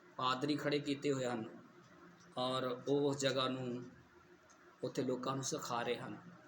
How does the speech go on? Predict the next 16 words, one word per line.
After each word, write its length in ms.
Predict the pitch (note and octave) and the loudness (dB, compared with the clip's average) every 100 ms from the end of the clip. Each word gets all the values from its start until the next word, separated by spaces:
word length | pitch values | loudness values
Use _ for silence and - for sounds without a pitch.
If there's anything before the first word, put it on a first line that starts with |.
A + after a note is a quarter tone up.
| - - - - - - - - - | -20 -20 -20 -20 -20 -20 -20 -20 -6
ਸੋ, 160 | - D#3 | 2 2
ਖੁਦਾਵੰਦ 560 | - - C3+ E3+ G#3 | 2 2 4 6 6
ਦੇ 100 | G#3 | 6
ਪਵਿੱਤਰ 400 | G3+ F3+ F#3 F3+ | 4 4 4 4
ਵਚਨ 320 | E3 E3 E3 | 4 4 4
ਦੇ 60 | E3 | 4
ਅਨੁਸਾਰ 440 | E3 E3 E3 F3 | 2 2 2 4
ਮੈਂ 120 | F3 D#3+ | 4 2
ਦੱਸਣਾ 260 | D#3 D#3 | 2 2
ਚਾਹੁੰਦਾ, 180 | D#3+ E3+ | 2 2
ਪਾਪਾ 400 | E3 D3 C#3+ D#3 | 2 2 4 2
ਕਹਾਉਣ 440 | D3+ D#3 D#3 C#3+ | 2 0 2 4
ਵਾਲਿਓ, 360 | C#3 C#3+ D3 D#3 | 6 6 6 6
ਮੰਮੀ 260 | D3 D3 D#3+ | 4 4 4
ਕਹਾਉਣ 320 | D3+ C#3 C3 | 4 0 0
ਵਾਲਿਓ, 560 | B2+ C3 C#3+ F3 F#3+ | 2 4 8 8 6